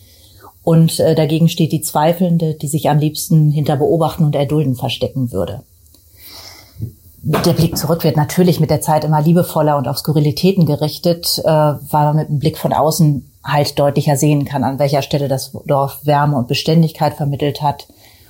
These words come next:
und an welches eben auf, sagen wir mal, wunderbare Weise unverbesserlich bleibt.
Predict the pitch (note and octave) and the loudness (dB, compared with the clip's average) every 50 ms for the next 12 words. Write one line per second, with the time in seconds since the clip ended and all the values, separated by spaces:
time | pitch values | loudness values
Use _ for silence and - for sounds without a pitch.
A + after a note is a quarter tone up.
0 | - - - - D#3+ D#3 D#3+ C#3+ C#3+ D3 D3+ D3 C#3+ D#3+ D3 - - - D#3 D3 | -20 -10 -2 0 2 4 4 4 4 2 2 2 2 0 -2 -2 -2 -2 -2 0
1 | D3 D3 D3 D3 - - C3+ C3+ C#3 C3+ - - - - - - - - - - | 0 0 0 -2 -2 -2 0 -2 -2 -2 -6 -10 -14 -16 -16 -20 -20 -20 -20 -20
2 | - - _ _ - B2 - - E3 D3 F3+ F3 F3+ F3 E3 D#3+ D#3 C#3+ C3+ C3+ | -20 -20 _ _ -14 -8 -4 -2 0 2 2 2 4 4 4 4 2 2 2 2
3 | G3+ A3+ G#3+ G3 E3 E3 D#3+ D3+ D3+ B2+ C#3+ C#3 C#3+ C#3+ C#3+ C#3 - C#3 - - | 4 4 4 4 4 2 0 0 0 0 0 0 0 0 -2 -2 -4 -4 -4 -4
4 | D3 B2 - - - - B2 A2 - - - - - - B2 B2+ - - - - | -4 -4 -6 -8 -10 -8 -8 -8 -8 -12 -16 -14 -8 -4 -4 -4 -6 -8 -20 -20